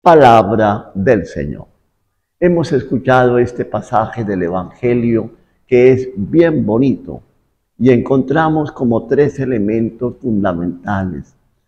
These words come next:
Lo primero es la proclamación que hace nuestro Señor. Sale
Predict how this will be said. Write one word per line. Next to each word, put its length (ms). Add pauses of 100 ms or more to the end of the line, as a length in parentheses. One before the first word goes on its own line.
(260)
Lo 160
primero 760 (360)
es 400 (760)
la 320
proclamación 960
que 140
hace 360
nuestro 400
Señor. 420 (920)
Sale 500